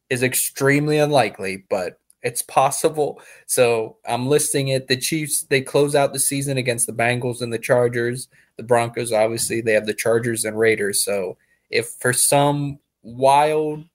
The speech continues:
scenario, the Ch-, Chiefs lost both those games and the Broncos won both those games, the Broncos would be A F C West champions and the fourth <laughs> seed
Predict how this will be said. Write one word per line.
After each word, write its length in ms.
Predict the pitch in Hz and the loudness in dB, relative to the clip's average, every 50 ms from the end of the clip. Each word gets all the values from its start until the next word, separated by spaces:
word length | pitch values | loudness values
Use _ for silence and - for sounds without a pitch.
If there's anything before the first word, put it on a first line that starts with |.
| _ _ _ _ - | _ _ _ _ -8
scenario, 960 | - - - 156 151 143 135 131 131 127 120 117 113 110 107 110 110 - _ - | -6 0 0 0 2 2 2 2 2 2 2 2 0 0 0 -2 -4 -6 _ -14
the 80 | 113 | -10
Ch-, 200 | - - - _ _ | -10 -10 -12 _ _
Chiefs 380 | - - 175 165 160 160 - - | -4 0 0 0 0 -2 -2 2
lost 320 | 143 139 143 147 143 - | 6 6 6 6 4 0
both 240 | - 143 143 139 - | 0 0 0 0 -2
those 260 | - 143 143 143 139 | 0 2 2 2 2
games 440 | 143 - 139 135 135 131 131 123 - | 2 0 2 2 2 2 0 -2 -4
and 180 | - - 117 113 | -6 -6 -6 -6
the 40 | 107 | 0
Broncos 600 | 117 117 120 123 123 123 135 127 127 120 123 - _ | 4 4 4 4 4 2 -2 -2 -2 -2 -4 -10 _
won 280 | 127 127 131 135 127 120 | 0 2 4 4 4 2
both 260 | 113 110 107 107 - | -2 -2 -4 -4 -2
those 220 | - 110 107 107 | -2 -2 -2 -2
games, 440 | - - 107 107 107 104 104 - - _ _ - _ _ _ - | -2 0 0 0 0 0 -4 -10 -14 _ _ -20 _ _ _ -10
the 80 | - 127 | -10 0
Broncos 420 | - 123 123 127 127 123 117 120 | 2 4 4 4 2 -2 -6 -4
would 140 | 120 117 113 | -6 -6 -4
be 160 | 117 113 110 | -4 -2 0
A 200 | - 113 117 117 | 2 4 4 2
F 40 | 113 | 2
C 160 | - - 117 | -2 -6 0
West 260 | 117 117 113 113 - | 2 2 2 2 0
champions 560 | - - 110 107 - 113 107 107 107 - - - - | -2 -2 -2 -2 0 -2 -2 -2 -2 -8 -12 -6 -6
and 160 | 127 120 110 | -6 -4 -4
the 40 | 107 | -8
fourth 380 | - - 147 147 151 147 147 - | -6 0 4 6 6 4 4 -2
<laughs> 20 | |
seed 520 | - - - - 139 139 131 127 131 143 | -6 -6 -4 -2 0 0 0 0 -2 -6